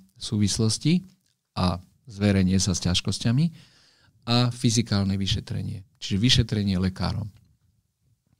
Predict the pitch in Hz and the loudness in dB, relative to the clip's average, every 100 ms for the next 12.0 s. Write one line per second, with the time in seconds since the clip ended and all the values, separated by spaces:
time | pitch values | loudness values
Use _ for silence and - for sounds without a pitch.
0 | _ _ _ _ _ 110 - 147 120 117 | _ _ _ _ _ 2 6 8 8 6
1 | 120 - 110 107 110 120 117 120 131 131 | 4 4 4 4 4 4 6 6 6 6
2 | 113 101 95 147 151 - 107 101 110 175 | 4 4 4 4 4 0 -2 4 4 4
3 | 165 120 107 95 104 107 107 92 87 90 | 6 6 6 4 4 4 2 2 -2 -2
4 | 95 64 92 - 98 90 - _ _ _ | -4 -4 -6 -4 -4 -4 -12 _ _ _
5 | _ _ 123 123 117 - 98 92 90 90 | _ _ 4 6 6 4 0 -4 -8 -14
6 | 87 _ _ - _ _ _ 104 101 101 | -18 _ _ -20 _ _ _ -18 -6 -2
7 | 104 - - _ _ 107 110 110 110 98 | -2 -4 -14 _ _ -6 -2 2 4 4
8 | 123 120 104 98 92 104 95 92 92 - | 6 6 4 2 2 0 0 0 -2 -6
9 | - _ _ 110 104 95 92 92 - 110 | -14 _ _ -14 -4 0 0 -2 -2 2
10 | 110 107 107 98 117 120 117 110 - 98 | 4 6 6 8 8 6 6 4 4 -2
11 | 95 95 - - 110 107 98 95 92 | -2 0 0 0 0 2 2 4 2